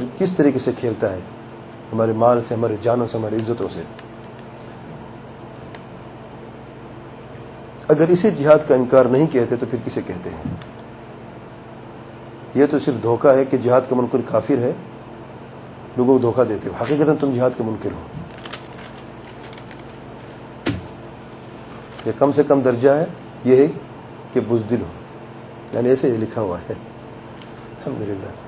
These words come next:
اللہ تعالیٰ رحم کرے۔ پہلی بات یہ ہے، جس کی بھی غلط فہمی ہے، یہ اللہ ان کو جزائے خیر دے،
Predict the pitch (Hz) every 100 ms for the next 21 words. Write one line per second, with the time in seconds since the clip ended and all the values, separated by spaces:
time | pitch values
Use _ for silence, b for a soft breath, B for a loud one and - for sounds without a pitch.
0 | - B B B B - - 127 127 113
1 | 110 110 104 98 147 165 143 139 131 120
2 | 113 - - - - - - - - 113
3 | - - - - 107 110 - 123 117 113
4 | 107 113 113 120 107 104 104 - 120 139
5 | 127 120 120 120 135 120 110